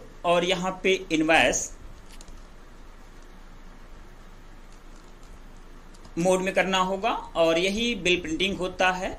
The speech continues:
और लोग कहते हैं कि tally में हम कैसे bill निकालें, तो invoice mode से ही हम bill निकालते हैं।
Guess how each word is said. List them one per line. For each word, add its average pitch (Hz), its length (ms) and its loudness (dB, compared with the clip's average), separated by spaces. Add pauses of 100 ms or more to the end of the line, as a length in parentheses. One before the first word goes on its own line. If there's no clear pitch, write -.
और 156 240 2 (180)
लोग 170 240 -2
कहते 180 300 2
हैं 185 180 -4
कि 185 140 -2
tally 165 300 4
में 180 100 -2
हम 175 120 -2
कैसे 156 300 0
bill 170 200 0
निकालें, 165 440 0
तो - 160 -2
invoice 190 440 4
mode 170 180 -2
से 175 140 -4
ही 175 100 0
हम 170 160 -2
bill 175 140 2
निकालते 175 420 2
हैं। 202 280 -6